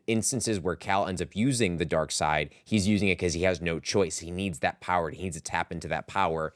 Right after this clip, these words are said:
in order to survive. Um, and going back to Seer, um, I find it interesting that when Seer is kind of like this,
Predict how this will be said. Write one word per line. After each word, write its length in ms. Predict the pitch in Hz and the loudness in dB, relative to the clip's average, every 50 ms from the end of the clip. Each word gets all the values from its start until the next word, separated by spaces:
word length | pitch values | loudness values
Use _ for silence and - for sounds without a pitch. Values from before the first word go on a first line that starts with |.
| _ - | _ -4
in 100 | 101 104 | -4 -2
order 400 | - 82 87 85 80 82 82 80 | 0 0 0 2 2 0 0 0
to 540 | - - - 90 85 85 82 82 80 80 - - - - - | -2 -2 -2 0 0 0 0 0 -2 -4 -6 -12 -20 -14 -8
survive. 580 | - - 95 92 95 92 82 69 57 - - - - - - - - - _ - | -4 -2 2 2 4 2 2 0 -4 -10 -16 -18 -18 -20 -20 -20 -20 -20 _ -2
Um, 440 | - 95 92 87 82 71 67 67 - - _ | 0 2 4 4 2 0 -2 -6 -10 -8 _
and 520 | - 110 104 101 98 95 92 90 87 85 - - _ _ _ - | 0 0 2 2 2 2 0 0 -2 -4 -6 -10 _ _ _ -2
going 240 | 107 135 127 120 113 | 0 2 2 2 4
back 240 | 98 107 101 104 - | 4 2 2 2 0
to 100 | - 101 | -2 0
Seer, 500 | - - - - 151 104 85 78 67 69 - _ _ _ _ _ - - - | 2 2 2 4 4 4 4 2 0 -4 -10 _ _ _ _ _ -20 -6 0
um, 220 | - 98 98 98 - | 2 2 2 2 2
I 100 | - 120 | 2 2
find 240 | 113 - 160 156 123 | 4 4 4 4 4
it 100 | 113 - - | 4 2 2
interesting 680 | 110 110 107 - 117 101 - - 90 85 82 82 85 - _ | -2 -2 0 0 -2 -2 -2 -2 -2 -2 -2 -4 -8 -4 _
that 380 | 92 90 87 85 85 - - _ _ _ _ _ _ _ | 2 2 4 2 0 -2 -6 _ _ _ _ _ _ _
when 540 | - 90 104 101 98 98 95 92 90 82 - - _ _ _ _ _ _ _ _ _ | -2 0 2 4 4 4 2 2 -2 -4 -6 -10 _ _ _ _ _ _ _ _ _
Seer 720 | - - - - 143 139 131 117 107 98 90 90 87 - _ _ | 2 2 4 6 6 6 6 6 6 6 4 2 -2 -6 _ _
is 280 | 101 104 95 85 - - | 2 2 4 2 -2 -4
kind 240 | - - 95 90 | -4 -2 -2 0
of 80 | 92 78 | 2 2
like 180 | 90 85 - - | 0 0 0 -2
this, 200 | 87 85 - | -4 -4 -2